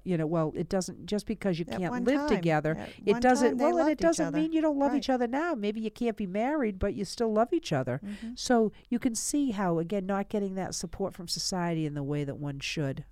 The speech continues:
Speaker 2: And then it, it takes you to the point where you don't wanna talk about it. You're hiding your grief. You're
Speaker 1: Right.
Speaker 2: hiding your emotions. So I don't think that,
Speaker 1: No.
Speaker 2: that must not be healthy for a person.
Speaker 1: Uh, yeah, it's awful. And again, when you're not getting that acknowledgement from society,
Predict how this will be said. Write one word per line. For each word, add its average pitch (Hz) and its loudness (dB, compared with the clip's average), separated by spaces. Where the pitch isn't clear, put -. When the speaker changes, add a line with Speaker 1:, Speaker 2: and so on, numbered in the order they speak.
Speaker 2:
And 277 0
then 302 4
it, 262 0
it 233 -4
takes 240 -2
you 220 -4
to 214 -4
the 196 -6
point 196 -6
where 196 -2
you 185 -2
don't 180 0
wanna 185 -2
talk 180 -6
about 160 -2
it. 147 -8
You're 165 -4
hiding 180 -4
your 135 -8
grief. 131 -8
You're 160 0
Speaker 1:
Right. 294 2
Speaker 2:
hiding 180 0
your 180 2
emotions. 165 -2
So 156 -6
I 175 -6
don't 254 -4
think 165 -8
that, 65 -8
Speaker 1:
No. 208 2
Speaker 2:
that 240 0
must 180 -6
not 160 -4
be 156 -8
healthy 170 -4
for 160 -4
a 151 -6
person. 143 -8
Speaker 1:
Uh, - -10
yeah, 185 -2
it's - -6
awful. 208 -4
And 170 -2
again, 196 -4
when 175 -4
you're 175 -4
not 196 -4
getting 196 -4
that 196 -2
acknowledgement 175 -2
from 175 -8
society, 214 0